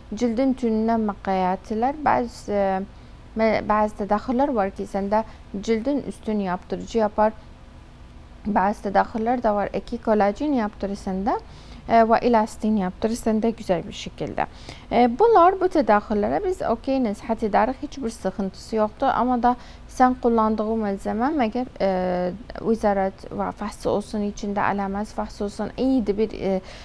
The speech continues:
hər gəldi bir şirkətdən və gəldi bir yerdən, nə olsa özümüzə iğnə vurmayağın, ola bilir səndə alerji var,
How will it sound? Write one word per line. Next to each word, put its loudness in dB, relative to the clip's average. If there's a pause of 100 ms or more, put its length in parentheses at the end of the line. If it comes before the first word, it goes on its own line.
(200)
hər 6
gəldi 2
bir -2
şirkətdən -4
və -2
gəldi -2
bir -2
yerdən, 0
nə 0
olsa 0 (400)
özümüzə 0 (340)
iğnə -2 (100)
vurmayağın, -2
ola 0
bilir 0
səndə 0
alerji 0
var, 4